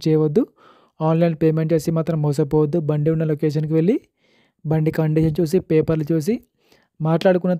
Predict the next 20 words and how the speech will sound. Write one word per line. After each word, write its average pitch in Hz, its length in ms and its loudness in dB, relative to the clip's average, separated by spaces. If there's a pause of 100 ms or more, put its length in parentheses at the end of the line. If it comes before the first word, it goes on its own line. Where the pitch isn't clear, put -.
తర్వాత 160 260 0 (100)
మాత్రమే 165 380 -4
పేమెంట్ 156 320 -4
చేసుకునండి. 160 500 -4
ఎటువంటి 170 380 0 (600)
ఆన్‌లైన్ 170 380 0
పేమెంట్స్ 170 340 -2
మాత్రం 165 280 -2
చేయవద్దు. 165 340 2 (160)
ఆన్‌లైన్ 156 320 -2
పేమెంట్ 160 300 -2
చేసి 156 200 -4
మాత్రం 160 280 -4
మోసపోవద్దు. 151 560 0 (640)
మరిన్ని 196 480 2
సెకండ్ 185 260 -2
హ్యాండ్ 180 180 -2
వెహికల్ 175 300 -2
ఇన్ఫర్మేషన్ 180 500 -4
కోసం 175 220 -2